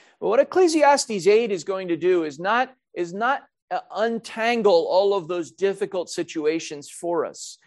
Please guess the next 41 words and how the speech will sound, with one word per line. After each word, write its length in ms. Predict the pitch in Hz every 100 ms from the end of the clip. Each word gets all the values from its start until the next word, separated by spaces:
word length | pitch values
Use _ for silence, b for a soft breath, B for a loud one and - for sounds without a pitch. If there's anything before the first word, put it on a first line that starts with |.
| b -
I-, 60 |
it's 240 | 196 214 240
not 160 | 277
necessarily 880 | 247 - - - - 240 262 240 190
going 300 | 185 185 180
to 80 | 170
give 260 | 180 180
us 180 | 175 170 - _ -
a 160 | 170
list 380 | 175 202 208 208
of 180 | 165 139
rules 420 | 180 185 170 -
for 300 | - 165 - _
how 320 | - 208 214
to 200 | 202 185 _
always 580 | 190 226 220 202 170 -
interact 800 | 196 190 160 - 185 175 147 -
with 240 | 151 156 165
those 320 | 165 175 156
in 80 | 147
authority 680 | - 175 190 185 127 113 -
over 360 | 123 117 107 104
us, 220 | 117 - b b b
but 100 | 208
it 80 | 220
is 220 | 285 311
going 240 | 220 233 208
to 80 | 165
give 180 | 190
us 180 | 185 - -
general 640 | - 202 214 208 190 160 -
guidelines 800 | 208 196 240 214 185 151 143 -
for 160 | 160
how 220 | 156 175 175
to 140 | 151
engage 500 | 160 143 156 151 143
with 120 | 135
authority. 460 | 139 - 143 127 123 b _
General 380 | 208 302 330 160
guidelines 600 | 196 247 254 180 165 151
that, 180 | 170